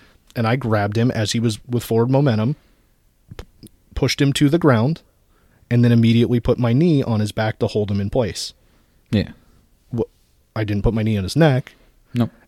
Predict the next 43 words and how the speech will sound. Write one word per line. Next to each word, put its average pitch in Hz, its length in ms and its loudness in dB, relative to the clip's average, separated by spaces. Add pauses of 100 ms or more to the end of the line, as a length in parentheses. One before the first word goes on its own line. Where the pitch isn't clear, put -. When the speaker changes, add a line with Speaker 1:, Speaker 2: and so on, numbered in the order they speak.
Speaker 1:
And 113 160 -2
I 104 160 -2
instantly 123 340 -2
put 127 160 2
him 113 100 0
in 110 60 -2
a 104 140 -4
far 123 560 -2
less 110 340 -2
advantageous 107 800 -4
physical 135 600 -2
position. 95 560 -6 (400)
Speaker 2:
Mm-hmm. 98 220 -2 (180)
Speaker 1:
But 107 120 -6
that's 110 200 -2
the 127 100 -2
way 113 100 0
you 107 120 0
do 139 160 2
it. - 80 -8
You 98 80 -8
sit 117 140 -2
him 113 100 0
down 117 180 0
next 104 200 -4
to 131 80 -6
the 143 60 -2
car, 104 380 -4 (640)
and 110 300 -2
if 107 160 -2
they 107 300 -4
somehow 110 420 -2
take 107 380 -6 (1000)
an 123 80 0
aggressive 113 440 -2
maneuver, 139 520 2 (100)
you 117 100 -2
put 117 200 -2
them 117 120 0
in 113 120 0
a 110 200 -2 (880)
less 120 600 -2
Speaker 2:
Yeah. - 80 -12